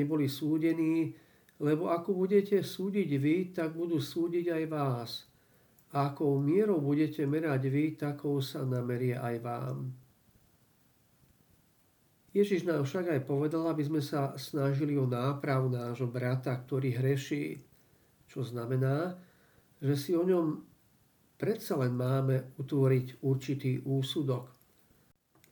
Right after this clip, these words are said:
Z tohto dôvodu svätý Ján Chryzostom vysvetľuje: Ježiš nehovorí, že máme nechať hriešníka ďalej hrešiť. Máme sa pokúsiť napraviť ho, ale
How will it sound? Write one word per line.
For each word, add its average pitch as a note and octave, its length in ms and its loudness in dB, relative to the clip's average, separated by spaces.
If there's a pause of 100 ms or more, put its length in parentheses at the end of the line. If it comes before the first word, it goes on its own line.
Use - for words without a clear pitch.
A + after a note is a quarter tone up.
(160)
Z - 240 -12
tohto G#3 320 -2
dôvodu D#3 480 0
svätý F3 480 -2
Ján B2 160 0
Chryzostom C3+ 640 -2
vysvetľuje: B2 680 -2 (1400)
Ježiš C#3+ 480 0
nehovorí, F#3+ 560 2
že B2+ 80 -4
máme B2 400 0
nechať A#2+ 500 0
hriešníka B2 640 -2
ďalej G#2+ 400 -4
hrešiť. A2+ 400 -10 (1120)
Máme B2+ 240 2
sa C3 240 0
pokúsiť C#3 720 -2
napraviť D3+ 640 -2
ho, A2+ 240 -6 (960)
ale D#3+ 80 2